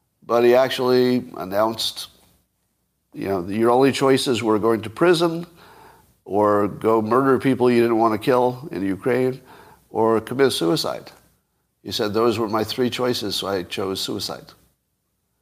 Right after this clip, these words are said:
I kinda respect it. I mean, I don't recommend it, but I kinda respect it in a weird way. Yeah, there, there, there's somebody who walks the, walks the walk.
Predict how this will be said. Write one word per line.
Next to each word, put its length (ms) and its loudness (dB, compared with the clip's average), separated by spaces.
I 80 -12
kinda 380 -4
respect 500 -6
it. 180 -16
I 60 -16
mean, 260 -12
I 140 -18
don't 180 -6
recommend 540 -6
it, 240 -10
but 140 -8
I 60 -4
kinda 320 0
respect 440 -2
it 180 -10
in 100 -6
a 60 -4
weird 240 0
way. 380 -2
Yeah, 120 -10
there, 180 -6
there, 260 0
there's 220 2
somebody 260 2
who 220 4
walks 440 0
the, 140 -8
walks 380 -4
the 100 -8
walk. 420 -6